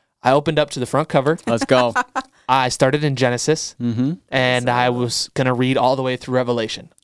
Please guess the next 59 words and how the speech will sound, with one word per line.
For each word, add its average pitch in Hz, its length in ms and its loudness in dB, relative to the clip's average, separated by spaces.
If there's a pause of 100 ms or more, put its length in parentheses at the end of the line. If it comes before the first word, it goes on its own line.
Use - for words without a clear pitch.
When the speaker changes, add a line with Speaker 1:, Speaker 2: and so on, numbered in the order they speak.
Speaker 1:
I 123 80 2
was 127 120 2
gonna 127 160 0
chug 135 400 0
my 143 160 2
way 135 160 0
through 120 220 -4
it. 104 180 -6
And 147 140 2
about, 147 420 2
it 147 80 -4
took 214 140 0
me 269 80 0
about 262 200 0
two 190 140 0
years, 135 440 0 (320)
but - 100 -2
I 143 120 2
did 156 280 0
do 147 180 2
it. 113 120 -10
Speaker 3:
Mm-hmm. 101 300 -8 (260)
Speaker 1:
I 131 120 2
don't 220 200 0
know 190 440 2
if 156 120 -4
my 139 140 0
retention 175 580 -2
was 180 160 0
great. 160 400 0
I 131 100 4
don't 139 220 0
know 135 160 2
if 127 100 0
I 127 140 4
understood 156 500 0
much 156 180 0
Speaker 3:
<laughs> 320 100 -2
Speaker 1:
stuff, - 640 -2
but 131 200 0
from 131 140 -4
Genesis 143 360 -2
to 160 60 -4
Revelation, 147 480 0
over 120 160 0
a 123 60 -2
period 135 180 0
of 127 60 2
about 127 120 0
two 143 120 -2
years, 131 180 0
I 120 120 0
would 131 100 -2
read 135 120 -2
about 123 200 -2
two 135 120 -2
chapters 123 380 -2
a 113 60 -6
night. 107 240 -8